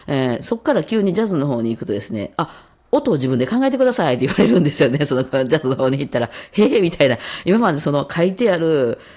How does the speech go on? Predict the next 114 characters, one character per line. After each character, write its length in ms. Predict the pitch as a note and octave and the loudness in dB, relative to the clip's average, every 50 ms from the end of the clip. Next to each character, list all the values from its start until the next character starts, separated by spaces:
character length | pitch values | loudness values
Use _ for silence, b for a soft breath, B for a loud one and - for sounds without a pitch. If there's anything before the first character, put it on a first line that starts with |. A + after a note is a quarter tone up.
| B B B | B B B
そ 140 | - C3+ | -6 -4
の 260 | C3+ C3 B2+ B2+ C3 - - F2 F#2 E2 - | -2 -2 0 -2 -2 -4 -8 -10 -10 -8 -6
楽 280 | - C3 B2 - B2+ | -6 -6 -4 -2 -2
譜、 300 | B2+ C3+ C3 A#2+ A#2+ - - | 0 2 2 2 2 0 0
ま 300 | C3 C3+ A#2 G#2+ - - | -2 -2 -2 -2 -4 -8
あ、 120 | - - - _ _ - - | -16 -20 -20 _ _ -10 -8
あ 80 | A2 | -6
の、 200 | G#2+ G#2+ G#2+ F#2+ | -6 -6 -8 -8
小 180 | - - C#3 C3 | -4 -4 -2 -2
説 200 | C3 - - - | -2 -4 -4 -4
と 80 | - | -6
か 120 | A2+ A2 G#2+ | -6 -4 -4
で 100 | A2+ A2+ | -2 0
言 120 | A#2+ A#2+ | 0 0
う 40 | A#2 | 0
な 100 | A2 G#2 | -2 -2
ら、 120 | G#2 A2 | -4 -6
そ 100 | A2+ - | -4 -4
の 80 | A2+ A2+ | -2 0
言 160 | A#2+ B2+ C3+ | 2 2 2
い 80 | B2+ A#2 | 2 2
回 180 | A#2+ A#2 A#2+ | 0 -2 -2
し 220 | A2+ - - A#2 A2 | -4 -4 -4 -6 -6
と 140 | - A2+ - | -6 -8 -6
か、 240 | - G#2+ G#2 G2+ B B B B B | -6 -6 -6 -8 B B B B B
主 120 | B - C3+ | B -6 -4
人 220 | B2+ C3 C3 B2 | -2 0 -2 -2
公 220 | A#2+ B2+ A#2 A#2 | -2 -2 -4 -2
が 120 | G#2 A2+ A2 - | -4 -4 -8 -8
動 300 | - - - B2 C3 B2 | -10 -6 -2 0 2 2
い 60 | A2+ G#2+ | 2 0
た、 260 | - A2+ G#2 G2+ B B B B B - | -2 -4 -6 -6 B B B B B -12
あ 160 | - - A2+ | -8 -4 -2
の、 380 | A2 A2+ A#2 A#2 A#2+ A2+ - - | -2 0 0 -2 -2 -4 -6 -6
動 240 | - A#2+ C3 C3+ C3 | -4 -2 -2 -2 -2
き、 120 | C3 C3+ - | -4 -6 -4
動 260 | - B2+ A#2 B2+ A#2+ | -4 -2 0 0 0
い 120 | A#2 A2+ | 0 0
た、 280 | - A2+ A2 A2 A2 G#2 | -2 -4 -4 -4 -4 -6
こ 200 | - - A2 G#2+ | -6 -6 -6 -6
う、 60 | A2+ - | -6 -6
軌 180 | - - C#3 | -4 -2 -2
跡 200 | B2+ - B2+ B2 | -2 0 0 -2
を 40 | B2 | 0
ど 280 | A#2 C3+ C#3 C#3 C3+ - | 0 2 2 2 2 0
う、 40 | |
な 140 | B2 C3+ C#3+ | 0 0 2
ん 20 | D3 | 2
で、 160 | C#3+ C#3 B2 | 2 2 2
な 140 | D#3 F#3 E3 | 2 2 0
ん 20 | |
で 80 | C3+ A#2+ | 0 0
こ 120 | C#3 C3+ | 0 0
ん 40 | B2+ | 0
な 100 | A#2+ B2 | 0 0
動 120 | B2 C3 | 0 0
き 100 | B2 A#2+ | -2 -2
を 40 | A#2+ | -4
し 40 | - | -2
た 100 | - A#2+ | -2 -2
の 80 | A#2 | -2
か 120 | A2+ A#2 A2 | -2 -4 -4
と 60 | A#2 | -4
か 100 | - A#2 | -4 -2
を 80 | A#2 A#2 | -2 -2
ず 80 | A#2+ | -2
っ 20 | A#2 | -2
と 80 | D#3 - | -2 -2
考 160 | - D#3 D3 D3 | 0 0 2 2
え 60 | C#3+ | 2
て 80 | C#3 C#3 | 2 0
き 60 | C#3+ | -2
た 60 | B2 A2+ | -2 -2
の 60 | G#2+ G#2+ | -2 -4
に、 100 | A2 A2+ | -4 -2
そ 120 | - A3 | 0 0
う 20 | |
じ 100 | G#3+ - | 2 2
ゃ 40 | F#3 | 2
な 60 | D#3 | 0
く 40 | D3 | 2
て、 180 | - E3+ D3 - B B B B | 2 0 0 -2 B B B B
ど 80 | G#3+ C#4+ | 2 4
う 20 | |
い 20 | E4 | 4
う 40 | |
ふ 20 | F4 | 4
う 40 | D#4+ | 4
に 100 | C#4+ A3+ | 4 2
動 100 | G#3+ G#3 | 0 0
く 80 | G#3 | 0
か 80 | - C3+ | 0 0
を 40 | B2 | 0
自 120 | B2 E3 | 2 2
分 100 | A3 B3+ | 2 2
で 60 | A3+ | 2
や 60 | G#3 | 2
っ 20 | G3+ | 0
て 60 | A3+ | 0
く 80 | G3 G3 | 0 0
だ 80 | F3+ | 0
さ 120 | - D#3+ C3+ | 2 2 2
い、 60 | A#2 | 2
み 80 | A#2+ | 2
た 80 | A2+ A#2+ | 0 -2
い 20 | |
な 80 | A#2+ B2+ | 0 0
感 120 | C3+ C3+ | 0 0
じ 60 | B2+ A#2+ | 0 0
で 0 | |
言 100 | B2+ C3+ | 0 0
わ 80 | C3 | 0
れ 80 | B2+ A2 | -2 -2
て、 80 | - | 0